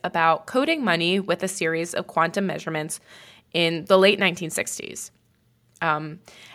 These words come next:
and he said that you could have photons hidden in these special boxes,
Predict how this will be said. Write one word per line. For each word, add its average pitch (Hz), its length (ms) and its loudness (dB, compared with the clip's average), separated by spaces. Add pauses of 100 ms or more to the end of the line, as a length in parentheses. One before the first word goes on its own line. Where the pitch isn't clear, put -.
and 202 300 4
he 214 420 2
said 185 280 4
that 185 100 4
you 202 100 0
could 220 140 0
have 202 180 2
photons 202 640 2
hidden 196 340 2
in 165 240 -4
these 170 140 -4
special 208 380 2
boxes, - 680 -2